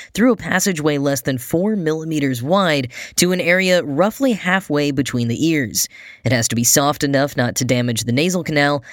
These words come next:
yet sturdy enough to push through mucus and collect cells from the nasopharynx, where viruses grow." End quote. They used to be reserved only for patients with a bad enough respiratory virus to be hospitalized,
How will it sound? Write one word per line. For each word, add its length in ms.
yet 160
sturdy 400
enough 300
to 100
push 320
through 360
mucus 500
and 200
collect 360
cells 580
from 160
the 80
nasopharynx, 800
where 220
viruses 560
grow." 440
End 320
quote. 560
They 100
used 180
to 60
be 120
reserved 380
only 240
for 280
patients 420
with 100
a 60
bad 240
enough 260
respiratory 540
virus 380
to 80
be 100
hospitalized, 760